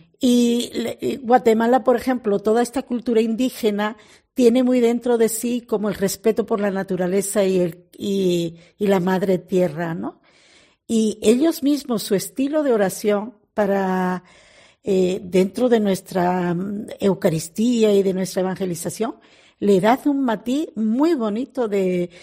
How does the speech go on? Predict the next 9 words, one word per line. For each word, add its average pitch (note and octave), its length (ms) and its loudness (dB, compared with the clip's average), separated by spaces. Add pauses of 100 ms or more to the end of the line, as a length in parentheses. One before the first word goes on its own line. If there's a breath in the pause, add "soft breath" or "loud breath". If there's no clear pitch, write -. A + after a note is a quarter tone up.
(160 loud breath)
incluso G#3 460 -2
los F#3 120 0
sacerdotes, G3 640 -4
¿no? A#3+ 160 -6
Hacen A#3 280 -6
todo A3+ 480 2
un G#3+ 140 -2
respeto G#3+ 800 -2
de, F#3 300 0